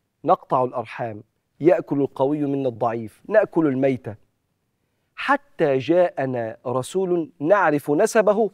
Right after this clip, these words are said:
وصدقه". امسك كلمة الصدق، أول حاجة مدح فيها النبي إن إحنا صدقناه لمعرفة إن هو صادق،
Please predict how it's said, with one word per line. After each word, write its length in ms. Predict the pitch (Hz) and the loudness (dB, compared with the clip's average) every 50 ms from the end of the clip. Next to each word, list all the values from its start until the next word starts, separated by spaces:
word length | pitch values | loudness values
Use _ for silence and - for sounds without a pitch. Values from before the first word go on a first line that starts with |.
| _ _ - | _ _ -4
وصدقه". 640 | 147 139 139 - 190 185 - - 147 131 120 107 - - 170 | -2 -2 2 2 0 0 0 -2 -4 -2 -2 -6 -8 -6 -6
امسك 240 | 151 147 - - - | -6 -6 -8 -6 -4
كلمة 260 | - 147 139 131 120 | -2 -2 -2 -2 -6
الصدق، 360 | - - - - - - _ _ _ _ _ _ _ _ _ _ _ _ - | -8 -14 -14 -14 -14 -14 _ _ _ _ _ _ _ _ _ _ _ _ 2
أول 420 | 220 233 254 240 220 208 190 180 160 | 2 2 2 0 0 0 0 0 0
حاجة 320 | - - 170 156 143 147 | 0 -2 -2 -2 0 0
مدح 300 | 156 180 180 170 - - | 0 0 0 -2 -4 -6
فيها 260 | - - 190 175 156 | -4 -4 -2 0 0
النبي 380 | 151 143 151 175 175 143 131 123 _ _ _ _ _ - | 0 2 2 2 2 2 -2 -8 _ _ _ _ _ -2
إن 120 | 151 151 190 | 0 0 0
إحنا 180 | 196 185 190 | 0 0 -2
صدقناه 500 | 160 - 170 156 135 143 156 165 196 220 | 2 2 2 2 4 2 2 4 4 4
لمعرفة 460 | 214 190 180 160 147 139 160 196 - - - | 4 6 4 4 4 2 0 -2 -4 -6 -6
إن 100 | 143 139 | -4 -2
هو 160 | 139 147 135 | -2 -2 -2
صادق، 320 | - - 131 123 117 113 | -2 -2 -4 -4 -4 -8